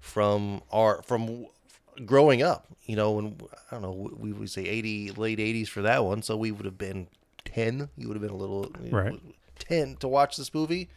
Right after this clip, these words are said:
Speaker 1: And in, in today's, I don't know, today's world and how I think a lot of parents are not letting their kids see certain types of content. This is like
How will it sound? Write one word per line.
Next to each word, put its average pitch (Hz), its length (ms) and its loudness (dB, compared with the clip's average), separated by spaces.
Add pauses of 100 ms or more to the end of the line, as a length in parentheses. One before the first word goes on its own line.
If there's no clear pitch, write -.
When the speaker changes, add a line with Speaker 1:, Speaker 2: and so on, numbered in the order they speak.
(600)
Speaker 1:
And 139 340 10
in, 147 220 2
in 135 200 -4
today's, 139 640 2 (760)
I 123 140 6
don't 110 140 6
know, 104 180 2
today's 110 480 2
world 95 480 -4 (320)
and 101 120 -8
how 98 720 2 (100)
I 107 80 -4
think 101 240 -6
a 101 80 -4
lot 98 200 2
of 98 100 -10
parents 101 420 -4
are 87 300 -2 (580)
not 107 240 -4
letting 104 340 -2
their 92 280 -6
kids - 520 -10
see 107 400 -8
certain 101 380 -4
types 104 320 -4
of 90 100 -14
content. 104 680 -4 (500)
This 196 220 -2
is 254 180 -8
like 196 400 -4